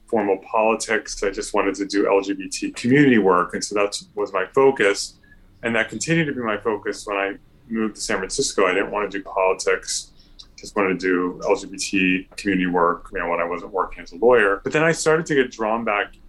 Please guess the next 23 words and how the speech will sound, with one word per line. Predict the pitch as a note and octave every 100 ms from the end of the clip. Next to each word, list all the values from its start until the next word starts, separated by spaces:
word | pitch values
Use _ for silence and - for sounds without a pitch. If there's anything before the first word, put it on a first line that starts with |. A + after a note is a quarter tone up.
| -
into | A#2+ B2 A#2 A2+ - - -
politics. | - F#2 F#2 - G2 - G2+
I | G2
knew | G2+ G2+ G2 - _ - - -
someone | - G2+ G2 G2+
who | F#2+ F#2
got | F#2 F#2+ G2+
appointed | - - G2+ F#2+ F#2+
to | -
fill | - G2
a | F#2
vacancy | F#2 - - -
on | F#2
the | F2+
Board | -
of | G#2+
Supervisors. | - E3+ D#3 C#3+ B2+ B2 A#2 A2+ -
So | F#2
I | F#2 - - - - - -
volunteered | G#2 F#2+ F2+ G#2
on | F2+ F#2+
his | B2 -
campaign, | - A2 G#2+ G#2+ G#2+ G2+ G2+ G2